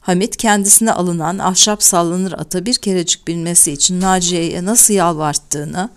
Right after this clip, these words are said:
yine de buna müsaade etmediğini hain bir tebessüm eşliğinde anlatmıştı bir seferinde.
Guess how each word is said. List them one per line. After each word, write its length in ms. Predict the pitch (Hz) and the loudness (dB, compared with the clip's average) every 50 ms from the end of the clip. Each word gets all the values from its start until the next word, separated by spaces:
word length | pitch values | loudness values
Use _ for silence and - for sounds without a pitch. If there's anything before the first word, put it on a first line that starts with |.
| _ - - _ _ _ _ _ - - - - - - | _ -20 -20 _ _ _ _ _ -20 -20 -20 -12 -6 -2
yine 260 | 262 294 339 320 247 | 0 2 2 2 2
de 120 | 285 233 | 2 2
buna 160 | 240 254 247 | 2 0 0
müsaade 520 | 247 240 233 - - 233 226 226 220 226 - | 0 2 2 2 4 4 4 4 4 2 0
etmediğini 560 | 254 - - 196 170 160 151 151 147 151 170 | -2 -2 0 -2 -2 -2 -2 -6 -6 -6 -6
hain 440 | 175 175 196 208 226 240 269 277 254 | -2 0 2 4 4 4 2 0 -2
bir 60 | 247 | -2
tebessüm 640 | 226 - - 226 202 190 196 196 - - - 226 | -4 -2 -2 0 2 2 2 4 2 2 2 0
eşliğinde 520 | 190 165 160 - - - 156 156 165 175 - | 0 2 2 2 2 0 -2 -4 0 0 0
anlatmıştı 720 | - 170 175 160 147 156 - - 151 151 - - - 143 | 2 2 0 -2 -2 -4 -6 -6 -2 -2 -2 -2 -2 -4
bir 80 | 147 - | -2 0
seferinde. 720 | - - 156 139 - 151 143 143 147 - 139 - 131 139 | 2 2 2 0 -2 -4 -6 -6 -6 -6 -6 -6 -8 -8